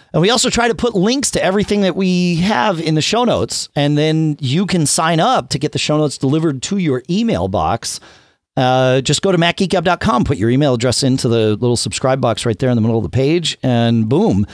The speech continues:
you will get the show notes for every episode, uh, from then forward delivered to your email box, so that you don't have to remember to go back to Mac Geek Gab to click on the links and all that stuff. And I will say this,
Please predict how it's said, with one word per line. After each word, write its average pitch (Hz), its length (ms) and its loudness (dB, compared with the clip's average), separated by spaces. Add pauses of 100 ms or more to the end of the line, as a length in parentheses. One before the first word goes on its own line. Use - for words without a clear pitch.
(240)
you 113 100 0
will 113 80 2
get 117 160 0
the - 80 -4
show 131 200 0
notes 131 340 0
for 120 340 -2
every 151 320 0
episode, 117 680 0 (200)
uh, 90 160 0
from 120 240 0
then 117 200 0
forward 107 640 -2 (300)
delivered 117 560 0 (100)
to 202 160 0
your 147 220 2
email 160 340 2
box, 90 380 0
so 127 160 -2
that 123 200 -2 (120)
you 135 460 0
don't 143 360 -2
have - 280 -4
to 160 340 2
remember 190 400 2
to - 80 -4
go 95 100 -2
back 82 220 0
to - 80 -8
Mac 80 220 -2
Geek - 180 -4
Gab 78 360 -2 (340)
to 123 180 -2
click - 260 -2
on 95 140 0
the 87 60 2
links 82 360 0
and 85 240 0
all 82 140 -2
that 76 180 -4
stuff. - 320 -4 (680)
And 175 120 0
I 180 100 2
will 185 180 2
say 208 200 2
this, 139 280 2